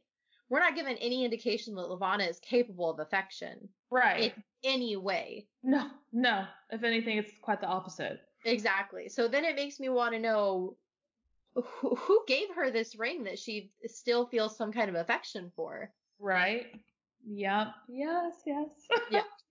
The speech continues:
Speaker 1: So I just wanna know more about it.
Speaker 2: Larissa, how you get us?
Speaker 1: <laughs> She dismisses Sybil. She says, "Mm, bye-bye."
Speaker 2: Yeah.
Speaker 1: The factions are headed out. They're down the tubes of the moon.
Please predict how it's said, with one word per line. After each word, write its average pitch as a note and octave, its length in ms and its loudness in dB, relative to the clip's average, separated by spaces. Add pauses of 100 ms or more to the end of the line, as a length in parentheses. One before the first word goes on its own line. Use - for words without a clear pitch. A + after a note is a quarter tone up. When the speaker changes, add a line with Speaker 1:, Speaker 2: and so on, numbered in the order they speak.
(120)
Speaker 1:
So B3+ 220 2
I B3+ 200 0
just D4 240 -10
wanna C#4+ 260 0
know C#4 160 2
more D4+ 260 2
about F#4 300 0
it. F3+ 180 -2 (220)
Speaker 2:
Larissa, B3+ 420 0
how A#3 180 0
you C4+ 180 4
get C#4 200 0
us? C4 220 0 (380)
Speaker 1:
<laughs> D4 640 -6 (600)
She D4 360 -6
dismisses D4 640 -4
Sybil. G#3 320 2
She B3 200 -6
says, G#3+ 340 -4 (100)
"Mm, B3+ 180 -4 (160)
bye-bye." A3 480 0 (380)
Speaker 2:
Yeah. C#4 220 2 (480)
Speaker 1:
The A3+ 140 -2
factions C4+ 580 -2
are A3+ 240 2
headed G#3+ 420 0
out. F#3+ 360 -2
They're G3+ 220 -2
down G3+ 360 -2
the G#3 80 -2
tubes A3+ 540 -8
of G#3 220 -6
the G3+ 120 -4
moon. F#3+ 560 -4